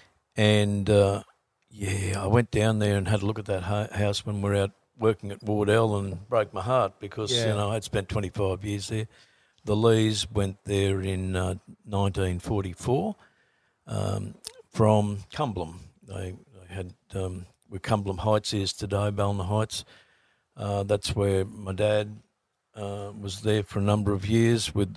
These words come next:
Speaker 1: with the family and moved to, um, down to the end of Carney's Lane, Kane property.
Speaker 2: Yeah.
Speaker 1: And then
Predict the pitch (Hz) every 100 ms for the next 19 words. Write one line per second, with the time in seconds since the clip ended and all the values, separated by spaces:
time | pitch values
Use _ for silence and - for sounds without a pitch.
0 | - 110 92 - 107 107 110 120 117 _
1 | _ _ - _ _ - 110 107 107 107
2 | 110 110 110 104 95 - - 101 98 95
3 | 95 95 92 92 92 _ _ - _ 110
4 | 101 95 - 101 98 98 95 92 92 -
5 | _ - 107 101 95 - 107 101 101 101
6 | 107 104 _ _ - - _ _ _ _
7 | _ _ _ _ _ - 117 110 101 -
8 | 104 107 110 104 - _ _ - 110 101
9 | 104 98 98 101 98 98 95